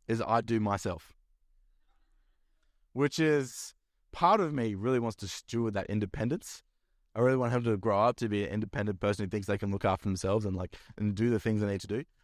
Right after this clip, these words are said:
But then the other part of me who wants to get in the car in less than an hour doesn't want to do it by <laughs> himself.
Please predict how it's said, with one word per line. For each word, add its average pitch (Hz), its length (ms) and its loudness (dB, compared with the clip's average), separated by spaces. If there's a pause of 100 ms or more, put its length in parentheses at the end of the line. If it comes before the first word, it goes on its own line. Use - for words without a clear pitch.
(120)
But 156 120 2
then 156 80 0
the 147 120 0
other 226 200 2
part 120 280 0
of 110 60 -2
me 107 140 -4
who 113 140 -4
wants 131 220 -4
to 120 100 -4
get 113 180 -4
in 113 120 -2
the 104 80 -2
car 127 360 0
in 104 120 -2
less 117 160 -2
than 104 160 -4
an 95 180 -6
hour 127 420 0 (1200)
doesn't 135 340 2
want 110 120 0
to 107 100 0
do 107 140 0
it 101 60 -4
by 98 100 0
<laughs> - 0 -
himself. 113 640 -4